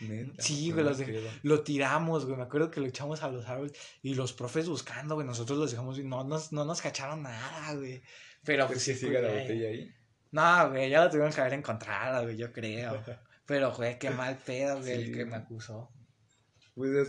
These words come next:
Speaker 1: en cierto, es que depende. No sé qué puta se escucha, pero bueno.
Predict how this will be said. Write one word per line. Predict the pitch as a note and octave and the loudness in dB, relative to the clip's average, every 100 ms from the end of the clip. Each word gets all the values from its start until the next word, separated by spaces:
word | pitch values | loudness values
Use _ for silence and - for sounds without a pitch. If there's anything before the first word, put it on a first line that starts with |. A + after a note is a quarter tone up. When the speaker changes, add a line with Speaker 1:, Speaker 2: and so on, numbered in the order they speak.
| C#3+ | 0
Speaker 1:
en | C#3+ C#3 | -6 -2
cierto, | E3 F3 | -4 -4
es | F3+ | -4
que | G#3 F#3+ G#2+ - A#2 | 0 0 0 -10 -10
depende. | A2 B2 C3 G#2 - _ _ _ _ _ _ _ _ _ - | -6 -6 -4 -6 -8 _ _ _ _ _ _ _ _ _ -16
No | A2+ | -14
sé | A2 - | -16 -18
qué | C#3 C3+ _ | -20 -20 _
puta | B2 A#2+ C#3 | -20 -18 -18
se | B2 | -16
escucha, | A2 - A2+ - A#1 | -18 -16 -18 -16 -16
pero | - B1 | -14 -12
bueno. | B1 G#2 | -12 -14